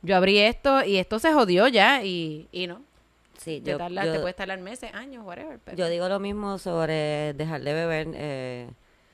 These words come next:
Speaker 2: hay un montón de gente que lo ve como va a ser, como que, "¿qué tú vas a hacer? <laughs> Como, como, como tú vas a bregar, tienes que bregar contigo. ¿Y qué vas a hacer el resto de tu vida? Pues bregar contigo", como <clears throat> da trabajo. Uno bregar
Speaker 1: Ujú.
Speaker 2: con uno, uno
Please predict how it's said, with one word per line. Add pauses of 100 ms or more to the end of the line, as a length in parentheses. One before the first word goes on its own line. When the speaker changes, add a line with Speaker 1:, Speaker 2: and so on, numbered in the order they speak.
(340)
Speaker 2:
hay
un
montón
de
gente
que
lo
ve
como
va
a
ser,
como
que,
"¿qué
tú
vas
a
hacer?
<laughs>
Como,
como, (120)
como
tú
vas
a
bregar,
tienes
que
bregar
contigo.
¿Y
qué
vas
a
hacer
el
resto
de
tu
vida?
Pues
bregar
contigo",
como (1040)
<clears throat>
da
trabajo. (800)
Uno
bregar
Speaker 1:
Ujú.
Speaker 2:
con
uno,
uno